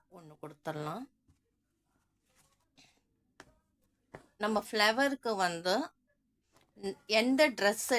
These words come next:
நீங்க இப்ப சுடிதார் போடுறீங்கன்னா அந்த ட்ரெஸ்ல என்ன கலர் இருக்கோ, பேண்ட்டுக்கு என்ன கலர் இருக்கோ அந்த கலர்ல வந்து நீங்க த்ரெட் வந்து டாப்புக்கு பயன்படுத்தலாம். அதே பிளவுஸ்ல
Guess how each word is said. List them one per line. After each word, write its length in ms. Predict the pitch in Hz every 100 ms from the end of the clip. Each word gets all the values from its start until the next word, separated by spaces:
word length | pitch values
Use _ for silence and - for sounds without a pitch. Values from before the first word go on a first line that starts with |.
| 202
நீங்க 160 | 190 196
இப்ப 120 | 220 262
சுடிதார் 560 | 233 277 277 269 226 -
போடுறீங்கன்னா 560 | 190 175 185 175 170 240 247
அந்த 160 | 202 190 180
ட்ரெஸ்ல 540 | 190 - 285 262 208 247 185
என்ன 280 | 202 247 269 -
கலர் 360 | 214 185 214 202 175
இருக்கோ, 540 | 180 180 185 180 156 196 359 _ _ _ _ -
பேண்ட்டுக்கு 540 | 226 262 294 285 240 190
என்ன 200 | 202 240 233
கலர் 300 | 185 202 190 180
இருக்கோ 320 | 127 - 277 359 - 226
அந்த 340 | 262 277 294 -
கலர்ல 480 | 202 196 220 220 208
வந்து 220 | 180 175 254 233
நீங்க 160 | 180 165
த்ரெட் 340 | - 180 185 233 208
வந்து 200 | 175 202 - 185
டாப்புக்கு 520 | 180 220 - 151 214 220
பயன்படுத்தலாம். 840 | 160 156 156 156 143 156 147 147 - _ _ _ _ _ _ 202
அதே 160 | 208 277 220
பிளவுஸ்ல 560 | 196 196 277 320 294